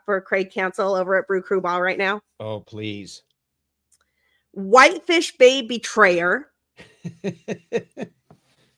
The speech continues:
Speaker 1: Brewers Benedict, which sounds like something that should be a brunch item.
Speaker 2: Yeah, I'd eat that.
Speaker 1: The Brewers Benedict, I feel like we should, we should have that in Chicago, maybe
Speaker 2: It's
Speaker 1: at
Speaker 2: like a
Speaker 1: Uncommon Ground.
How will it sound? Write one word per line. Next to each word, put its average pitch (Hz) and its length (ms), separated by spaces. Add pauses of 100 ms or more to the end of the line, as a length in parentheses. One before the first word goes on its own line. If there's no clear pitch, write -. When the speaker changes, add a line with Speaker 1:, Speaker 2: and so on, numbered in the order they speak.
(360)
Speaker 1:
Brewers 302 680
Benedict, 226 640
which 262 340
sounds 392 340
like 453 140
something 302 340
that 240 120
should 226 200
be 240 120
a 185 80
brunch 190 360
item. 359 460
Speaker 2:
Yeah, 170 180
I'd 165 180
eat 135 200
that. 76 260 (420)
Speaker 1:
The 247 140
Brewers 311 480
Benedict, 233 460
I 214 100
feel 254 220
like 220 220
we 214 100
should, 202 380
we 220 120
should 220 200
have 208 260
that 175 280
in 196 120
Chicago, 185 520
maybe 185 240
Speaker 2:
It's 196 60
Speaker 1:
at - 60
Speaker 2:
like 196 100
a 196 40
Speaker 1:
Uncommon 202 300
Ground. 185 380